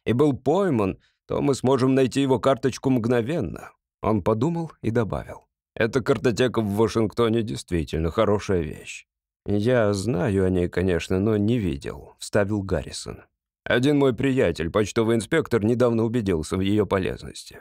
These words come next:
Он выслеживал преступника, продававшего по почте поддельные нефтяные акции. Описания его не было, никто из жертв не видел его во плоти". "Неважное начало".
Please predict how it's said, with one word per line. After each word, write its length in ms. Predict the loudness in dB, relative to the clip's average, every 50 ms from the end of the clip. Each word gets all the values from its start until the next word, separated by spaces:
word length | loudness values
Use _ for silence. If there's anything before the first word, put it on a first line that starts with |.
| -20 _ 0
Он 160 | 0 0 2
выслеживал 600 | 2 2 2 2 2 2 2 2 2 2 2 2
преступника, 640 | 2 0 0 0 0 -2 -2 0 0 0 0 2 2
продававшего 640 | 2 2 2 4 4 4 2 2 0 0 0 0 2
по 160 | 2 0 0
почте 560 | 0 0 0 0 -2 -4 -4 -2 -2 -2 -2 _ _ _ _ _
поддельные 520 | 0 0 0 2 2 2 2 4 2 2 2
нефтяные 500 | 0 0 -2 -2 -2 -2 0 0 0 0
акции. 540 | 0 0 -2 -4 -10 -16 -16 -16 -18 -20 -20 _ -4
Описания 560 | -4 -2 0 -2 2 2 2 4 4 4 2
его 160 | 2 2 2
не 180 | 2 2 0 0
было, 280 | 2 2 2 2 0 -2 _ _ _ _ _ _
никто 380 | -2 -2 -2 0 0 2 2 2
из 80 | 2
жертв 380 | 2 2 2 2 0 -2 -6 -4
не 180 | -2 -2 0 0
видел 320 | 0 0 0 0 -2 0
его 220 | 0 0 0 0
во 100 | 0 0
плоти". 520 | 0 0 0 -2 -2 -4 -10 -14 -14 -16 -20 _ _ _ _ _ _ -4
"Неважное 760 | -2 0 2 2 2 2 2 2 0 0 0 -2 -2 -2 -2
начало". 560 | -2 -4 -4 -4 -4 -6 -6 -6 -6 -10